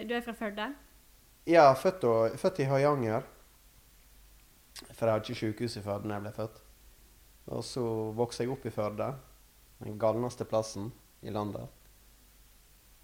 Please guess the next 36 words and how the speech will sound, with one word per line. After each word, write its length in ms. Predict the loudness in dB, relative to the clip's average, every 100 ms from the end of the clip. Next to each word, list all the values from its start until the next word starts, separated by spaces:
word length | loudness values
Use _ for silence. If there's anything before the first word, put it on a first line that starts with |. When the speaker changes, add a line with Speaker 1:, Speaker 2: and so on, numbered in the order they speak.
| -4
Speaker 2:
Eh, 300 | 0 2 2
blant 240 | 2 -2
sunnfjordinger, 840 | -2 -4 -2 0 0 2 0 -2 -6 -10
som 180 | -10 -8
ikke 140 | -6 -6
er 20 |
helt 340 | -6 -8 -10
i 60 | -6
lodd, 220 | -4 -6 -10 -20 -20 -20 -20 -20 -20 -20 -8
inkludert 460 | -6 -6 -6 -6 -6
meg. 220 | -8 -8 -12 -20 -20 -20 -20 -20 -20 -20 -20 -20 -18 -4
Eh, 380 | -2 0 2 2
og 80 | 0
så, 160 | -2 0 2 4
eh, 440 | 2 2 0 0 0 2
jeg 140 | 2
var 140 | 2 2
fakt-, 240 | 0 0
jeg 140 | 0 0
gikk 100 | 0
faktisk, 400 | 0 0 -4 -4 0
i 60 |
det 140 | 4 4
rommet 220 | 4 0
som 80 | -2
vi 60 | -6
sitter 220 | -4 -4
nå, 80 | -4
så 140 | -2 -4
gikk 100 | -4
jeg 100 | -6
på 60 | -8
frisørskolen 640 | -8 -2 -2 -2 -6 -8
med 80 | -6
Torstein 320 | -6 -4 -4
Lorentzen 480 | -2 -2 -2 -4 -8